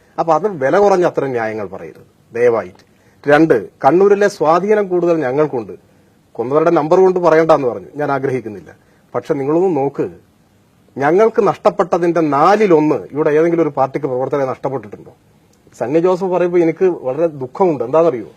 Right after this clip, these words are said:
നിങ്ങളെപ്പോലൊരു നിയമസഭാ സാമാജികൻ എല്ലാ ആക്രമണങ്ങളെയും കൊലപാതകങ്ങളെയും തള്ളിപ്പറയാനുള്ള ആർജവം കാണിക്കണമായിരുന്നു. ഞാനതാണ് കാണിച്ചത്. അത് ടി പി ചന്ദ്രശേഖരൻ കൊല്ലപ്പെട്ടാലും ഷുക്കൂർ കൊല്ലപ്പെട്ടാലും മറ്റൊരാൾ കൊല്ലപ്പെട്ടാലും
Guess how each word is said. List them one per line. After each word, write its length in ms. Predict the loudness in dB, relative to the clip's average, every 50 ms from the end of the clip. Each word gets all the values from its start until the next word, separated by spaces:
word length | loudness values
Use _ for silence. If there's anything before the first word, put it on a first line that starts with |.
| _ _ _ _ _ _
നിങ്ങളെപ്പോലൊരു 840 | -4 -2 0 2 2 2 2 2 0 0 2 2 2 2 0 -2 -4 -8 -10
നിയമസഭാ 520 | -6 -4 -2 -2 0 -2 0 0 2 0
സാമാജികൻ 580 | 0 0 -4 -2 -2 -2 -4 -4 -6 -12 -14 -16 -20 _ _ _ _ _ _ _ _ _ -2
എല്ലാ 340 | 0 0 2 4 4 6 6
ആക്രമണങ്ങളെയും 800 | 6 4 4 2 2 0 2 2 2 2 2 4 4 4 2 2
കൊലപാതകങ്ങളെയും 760 | 0 0 0 0 4 4 4 4 4 4 2 2 0 -2 -2
തള്ളിപ്പറയാനുള്ള 640 | -2 -4 -4 -2 -4 -4 -2 -2 -2 -2 -2 -4 -4
ആർജവം 440 | -4 -4 -4 -2 -2 -2 -2 -2 -4
കാണിക്കണമായിരുന്നു. 520 | -4 -6 -6 -8 -10 -10 -10 -10 -8 -8
ഞാനതാണ് 360 | -6 -6 -2 -2 0 0 -2 -2
കാണിച്ചത്. 360 | -6 -8 -10 -14 -18 -20 -20 -20 _ _ _ _ _ _ _ _ _ -6
അത് 160 | -6 -6 -6 -4
ടി 80 | -4 -4
പി 160 | -2 -2 -2
ചന്ദ്രശേഖരൻ 600 | -2 0 0 0 0 0 2 2 2 2 2 0
കൊല്ലപ്പെട്ടാലും 800 | -2 -2 -2 -2 -2 -4 -4 -4 -4 -4 -4 -4 -6 -8 -10 -14 _ -14 -12
ഷുക്കൂർ 360 | -10 -12 -8 -2 0 2 4
കൊല്ലപ്പെട്ടാലും 800 | 4 2 2 0 -2 -4 -4 -4 -2 -2 -2 -2 -4 -6 -10 -14 _ _ _ _ -8
മറ്റൊരാൾ 480 | -2 -2 -2 0 0 2 4 4 4 4
കൊല്ലപ്പെട്ടാലും 760 | 4 2 2 2 0 -2 -4 -2 0 -2 -2 0 -2 -4